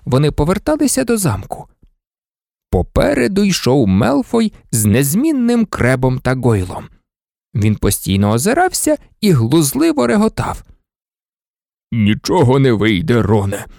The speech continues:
засмучено сказав Гегрід біля замкових сходів.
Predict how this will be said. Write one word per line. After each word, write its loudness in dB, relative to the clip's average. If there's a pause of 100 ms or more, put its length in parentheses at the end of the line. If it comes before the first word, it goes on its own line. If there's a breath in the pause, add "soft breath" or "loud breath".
(480 soft breath)
засмучено 0
сказав -2
Гегрід -2
біля 0
замкових -2
сходів. -4